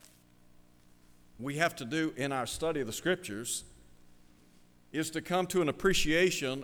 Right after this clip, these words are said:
of the authority of Scripture. Understanding that God is the one that dictates how we do things. It's not up to me.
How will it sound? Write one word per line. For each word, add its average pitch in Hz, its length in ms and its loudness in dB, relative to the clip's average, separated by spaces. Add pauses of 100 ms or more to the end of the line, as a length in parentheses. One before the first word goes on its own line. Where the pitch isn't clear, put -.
of 120 240 -2
the 131 120 -2
authority 120 840 -2 (240)
of 117 140 -8
Scripture. - 440 -2 (1300)
Understanding 165 880 2
that 143 460 2 (500)
God 170 320 4
is 185 140 2
the 160 80 -2
one 151 280 2
that 120 200 0
dictates 139 760 2 (380)
how 131 160 -2
we 143 160 -2
do 139 160 0
things. 95 440 -10
It's 117 200 -6
not 143 380 0
up 151 200 2
to 170 80 -2
me. 143 360 -2